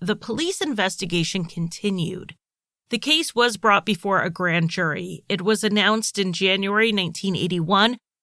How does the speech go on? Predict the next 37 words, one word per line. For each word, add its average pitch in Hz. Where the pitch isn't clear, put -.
that 240
the 240
grand 240
jury 233
had 202
subpoenaed 277
the 233
records 208
from 240
the 214
funeral 175
home. 165
Lee 269
White 226
told 233
the 220
press 220
he 220
didn't 190
know 170
why 160
they 226
wanted 269
them, 294
and 226
his 220
attorney 269
actually 233
attempted 214
to 202
quash 196
the 196
subpoena. 170
The 262
judge 285
ruled 277
against 214